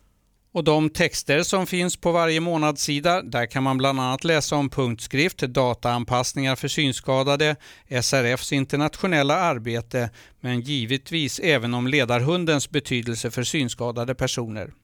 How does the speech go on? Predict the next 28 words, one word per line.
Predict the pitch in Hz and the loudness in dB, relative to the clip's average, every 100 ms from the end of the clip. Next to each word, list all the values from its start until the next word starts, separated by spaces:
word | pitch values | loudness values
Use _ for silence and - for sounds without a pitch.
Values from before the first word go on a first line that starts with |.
| _ _ - - - - - 151 | _ _ -20 -20 -20 -20 -6 2
Och | 165 | 2
att | 185 | 2
hundkalendern | 196 175 - 175 190 190 185 | 0 0 0 2 2 2 0
har | 165 170 | 2 0
kommit | - 147 120 123 | 2 -2 0 -4
för | - | -2
att | 135 | -2
stanna, | - 143 120 135 131 120 | 0 0 0 0 -2 -2
det | 151 | 0
är | 151 | 0
Boris | 131 135 123 120 | 2 0 0 0
Samuelsson | 143 117 113 131 131 | 0 0 -2 0 0
övertygad | 165 127 123 135 135 139 131 | 0 0 0 0 2 2 0
om, | 120 117 113 | -2 -4 -6
och | - - - 123 | -12 -14 -4 2
de | 127 127 | 2 2
pengar | 135 151 175 156 | 2 2 4 2
som | 143 139 | 2 -2
kommer | 139 131 | 0 0
in | 131 160 156 | 2 0 2
via | 147 139 | 2 2
hundkalendern | 139 127 - 127 123 120 123 117 | 2 -2 -2 0 0 0 -4 -4
tror | 131 117 | -4 -2
han | 123 120 | -2 -2
kan | 117 117 | -2 -2
ha | 117 | -2
stor | - 185 170 | 0 0 2
betydelse | 170 147 139 131 - 135 | 0 0 0 0 0 0